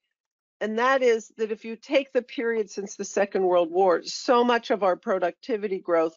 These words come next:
went into, uh, producing more things rather than giving people more time off. So it meant that it developed what I called in the o-, in my book, The Overworked American,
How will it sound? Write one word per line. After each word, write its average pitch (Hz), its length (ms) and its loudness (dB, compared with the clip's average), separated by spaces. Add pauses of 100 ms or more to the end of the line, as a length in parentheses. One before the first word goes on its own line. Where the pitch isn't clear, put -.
went 190 460 0
into, 196 800 2 (880)
uh, 165 280 4
producing 220 600 0
more 180 220 2
things 165 640 -2 (920)
rather 190 360 4
than 185 180 -4
giving 175 280 -4
people 180 320 -10
more 170 220 -4
time 151 360 -6
off. 139 460 -6 (580)
So 196 400 2
it 202 180 2
meant 226 460 0
that 196 240 2
it 202 240 0
developed 214 480 2
what 196 180 0
I 202 160 4
called 190 380 0
in 180 120 -2
the 175 120 0
o-, 165 160 -2
in 170 140 -4
my 160 120 -4
book, 170 220 -8
The 160 120 -4
Overworked 156 480 -4
American, 196 720 0